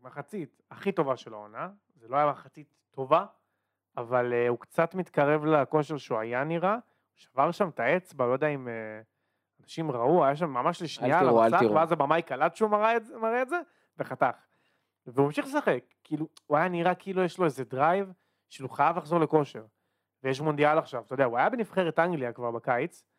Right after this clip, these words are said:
Speaker 1: ועכשיו הוא נפל חזרה, ואני חושב שהמונדיאל הזה הולך לדחוף המון שחקנים קדימה, בואן אחד מהם, פקטה, שרוצה לשחק בנבחרת ברזיל, אחד מהם, אה, וסטהאם מאוד מעניינת,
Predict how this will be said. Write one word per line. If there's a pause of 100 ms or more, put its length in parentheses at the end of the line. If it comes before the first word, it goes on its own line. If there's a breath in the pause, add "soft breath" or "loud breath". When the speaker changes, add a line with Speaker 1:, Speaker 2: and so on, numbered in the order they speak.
(340)
Speaker 1:
ועכשיו
הוא
נפל
חזרה, (500)
ואני
חושב
שהמונדיאל
הזה
הולך
לדחוף
המון
שחקנים
קדימה, (440)
בואן
אחד
מהם, (100)
פקטה, (500)
שרוצה
לשחק
בנבחרת
ברזיל,
אחד
מהם, (500)
אה,
וסטהאם
מאוד
מעניינת,